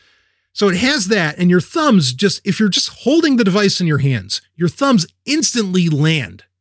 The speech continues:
or your thumb, your right thumb, instantly lands on that touchscreen so intuitively. It's brilliant, and it's amazing how well that works, just controlling the, the, the cursor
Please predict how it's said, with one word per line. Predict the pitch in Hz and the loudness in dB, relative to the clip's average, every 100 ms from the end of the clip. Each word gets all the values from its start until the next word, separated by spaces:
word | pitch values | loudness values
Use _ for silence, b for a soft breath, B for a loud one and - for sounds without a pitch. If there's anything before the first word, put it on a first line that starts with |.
| - | -6
or | 156 | 0
your | 160 | 0
thumb, | - 240 127 117 | 0 0 -2 -4
your | 123 131 | -4 -2
right | 151 196 | -2 -4
thumb, | - 98 104 _ _ _ _ | -8 -14 -16 _ _ _ _
instantly | 226 277 - 254 196 160 | -4 -2 -2 0 0 2
lands | 143 135 107 98 - _ _ _ _ _ | 0 -2 -4 -6 -8 _ _ _ _ _
on | 165 165 156 131 _ - | -6 -2 -2 -4 _ -8
that | 147 131 | -6 -6
touchscreen | - 131 - 107 92 _ _ | -8 -6 -6 -8 -18 _ _
so | - - - 269 269 | -4 0 0 2 4
intuitively. | 196 139 190 139 101 90 - _ _ _ _ _ | 4 4 2 2 -2 -16 -20 _ _ _ _ _
It's | 233 185 | -6 -2
brilliant, | 147 202 135 - - - | 0 0 0 -10 -20 -10
and | 180 | -2
it's | 185 - | 0 2
amazing | 185 240 190 156 | 2 2 2 0
how | 170 175 | 0 2
well | 165 160 | 2 0
that | 143 143 | -2 -4
works, | 135 113 - - _ _ _ | -4 -6 -6 -8 _ _ _
just | - 160 | -6 -4
controlling | 165 147 175 175 151 131 | -2 0 2 2 0 -2
the, | 131 123 | -4 -6
the, | 123 | -8
the | 113 127 | -10 -6
cursor | - 190 - 98 | 0 0 0 -6